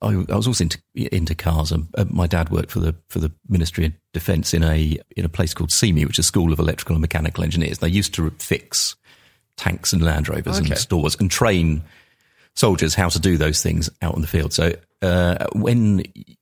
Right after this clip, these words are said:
Speaker 1: we could, you know, they would have open days in the summer and take your, take your kids to, to work day, you know, and when taking your kids to work means I'll show you around a, a,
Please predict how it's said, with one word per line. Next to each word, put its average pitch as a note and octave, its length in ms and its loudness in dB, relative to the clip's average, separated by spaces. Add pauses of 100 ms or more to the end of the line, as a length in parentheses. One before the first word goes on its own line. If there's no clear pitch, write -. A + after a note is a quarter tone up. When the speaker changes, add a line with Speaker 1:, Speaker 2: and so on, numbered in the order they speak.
(120)
Speaker 1:
we F#2+ 160 0
could, - 420 -2
you A2+ 60 2
know, D#2+ 140 0
they F#2 160 0
would F2 160 0
have E2+ 160 0
open E2+ 300 0
days D#2+ 240 -2
in D#2 60 0
the D#2+ 80 0
summer F2 280 -2
and E2 120 -8
take F2+ 140 -2
your, D2+ 100 -2 (120)
take - 180 -4
your D2+ 80 -4 (240)
kids - 260 -4
to, D2+ 180 -4 (220)
to F2 80 -4
work F2 340 0
day, - 300 -6
you - 100 0
know, D#2+ 100 -2
and E2+ 220 -2 (460)
when F#2+ 260 0
taking F2 320 -2
your D2+ 60 -2
kids D#2+ 200 -2
to F2 80 -2
work E2 260 0
means D#2 280 -2 (360)
I'll F2 100 -2
show F#2+ 140 0
you D#2+ 200 2
around D#2 180 0
a, D2+ 60 -4 (200)
a, E2 80 -4